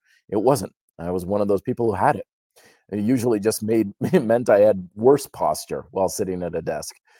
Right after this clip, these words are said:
And we got standing desks, and we're standing. It's like, "Yeah, but you're standing still and stuff." It doesn't matter what postures you're in.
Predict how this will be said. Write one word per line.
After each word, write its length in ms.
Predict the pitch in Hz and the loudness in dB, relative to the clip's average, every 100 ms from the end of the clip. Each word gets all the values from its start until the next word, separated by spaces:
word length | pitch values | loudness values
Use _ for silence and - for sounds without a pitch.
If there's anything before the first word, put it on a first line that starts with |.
| _ _ | _ _
And 120 | 107 117 | 0 2
we 80 | |
got 200 | 143 139 | 2 0
standing 500 | - 175 175 147 117 | -2 -6 -4 -4 -4
desks, 400 | 92 78 - - | -4 -6 -8 -12
and 100 | - | -4
we're 100 | 107 160 | -2 -2
standing. 560 | - 190 196 123 85 | -2 -6 -4 -6 -8
It's 200 | 80 - | -12 -14
like, 200 | 80 - | -16 -10
"Yeah, 140 | 123 98 | -10 -8
but 180 | 90 | -10
you're 100 | 120 | -10
standing 600 | 110 - 120 127 117 101 87 _ _ _ | -10 -6 -4 -2 -4 -6 -8 _ _ _
still 680 | - - - 147 90 73 - _ _ - | -14 -12 0 2 2 0 -8 _ _ -14
and 140 | 87 | -10
stuff." 360 | - - - - _ _ _ _ _ _ - | -8 -8 -8 -14 _ _ _ _ _ _ -18
It 60 | - | 0
doesn't 200 | 165 147 | 0 2
matter 200 | 139 131 | 2 2
what 180 | 107 - | 0 0
postures 460 | 107 101 110 92 | 0 0 -2 -4
you're 160 | 95 92 | -2 -2
in. 180 | 101 | -2